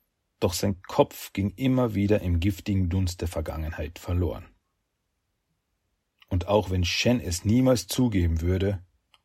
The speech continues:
so belastete auch sie die Vergangenheit noch immer. Und genau deswegen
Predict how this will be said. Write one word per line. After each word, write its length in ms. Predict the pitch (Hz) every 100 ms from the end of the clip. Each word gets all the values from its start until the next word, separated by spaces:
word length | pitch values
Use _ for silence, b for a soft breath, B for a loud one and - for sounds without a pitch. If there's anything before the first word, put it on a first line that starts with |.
| _ _ _
so 160 | 98
belastete 680 | 90 87 87 87 95 87 107
auch 160 | 101 -
sie 360 | - 139 120
die 100 | 82
Vergangenheit 720 | - - 90 92 85 87 87
noch 240 | 92 90 -
immer. 340 | 82 - - _ _ _ _ _ _ _ _ _ _ -
Und 160 | 85
genau 300 | 95 85 76
deswegen 680 | 71 - 92 110 104 110 110